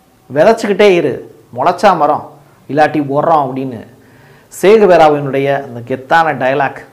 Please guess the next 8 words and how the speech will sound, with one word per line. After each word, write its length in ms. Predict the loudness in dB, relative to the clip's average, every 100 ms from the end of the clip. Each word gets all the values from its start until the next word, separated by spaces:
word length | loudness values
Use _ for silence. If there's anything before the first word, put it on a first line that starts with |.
| _ -12
இன்னமும் 480 | -8 -6 -6 -6
இளைஞர்கள் 520 | -4 -4 -2 -4 -6 -8
மத்தியில 440 | -8 -8 -8 -10 -18 _ _ _ -10 -6
ஒலிச்சுக்கிட்டு 440 | -6 -8 -10 -10
தான் 200 | -10 -10
இருக்கு. 240 | -12 -16 -20 _ _ _ _ _ _ _ _ -20 -14 2 4
உலகத்துல 400 | 6 4 4 4
இருக்கக்கூடிய 460 | 2 0 0 2